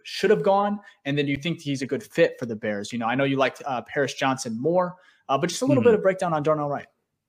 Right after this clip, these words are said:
Speaker 2: Yeah, absolutely. So I did like Darnell Wright, like, as a first round
Speaker 1: Mm-hmm.
Speaker 2: guy. This class was also a little weird 'cause once you got to, like, you know, the tenth pick, <laughs> which is where they ended up,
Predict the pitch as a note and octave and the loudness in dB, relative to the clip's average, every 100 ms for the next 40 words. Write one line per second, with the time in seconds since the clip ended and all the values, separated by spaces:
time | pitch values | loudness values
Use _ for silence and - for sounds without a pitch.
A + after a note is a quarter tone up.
0 | _ _ _ - D3+ A#2 A#2+ C3 C3 F#2+ | _ _ _ 2 6 6 4 2 2 2
1 | - - - C#3 B2 - _ - C3+ G3+ | -4 -6 6 8 8 6 _ 4 8 8
2 | C3+ C3+ B2+ A#2+ G2 F2+ D#2+ D#2+ F#2+ F#2+ | 10 6 6 2 0 -2 -6 -6 -6 -6
3 | G#2+ G2+ - - A2+ G#2+ G2+ G2 G2+ G2 | -6 -8 -10 -6 -4 -4 -2 0 2 0
4 | F#2+ - _ _ _ _ _ _ D3 F3+ | -4 -12 _ _ _ _ _ _ -2 0
5 | - A#3 A3 G#3+ D3+ C#3+ D3+ D3 C#3+ G#2+ | 2 4 2 2 2 4 4 2 2 0
6 | A2 A#2 B2 A#2+ G#2 - A#2 G#2+ G2 - | 0 0 0 -2 -4 -4 -2 -2 -6 -12
7 | - _ A#2+ C#3+ - D3 D3 C#3+ C#3 B2+ | -14 _ -6 -4 -4 0 0 0 -2 -2
8 | A2 - - _ _ _ _ _ _ - | -2 -6 -20 _ _ _ _ _ _ -8
9 | C3+ A#2+ A2 A2 - C3+ B2+ - - A#2+ | -4 -4 -6 -8 -6 -4 -4 -10 -6 -4
10 | C3+ - - A#2+ - - C3 C#3+ C3 C3+ | -4 -8 -12 -10 -8 -8 -6 -4 -2 -2
11 | A#2+ A2+ G#2 A#2 | -4 -6 -4 -6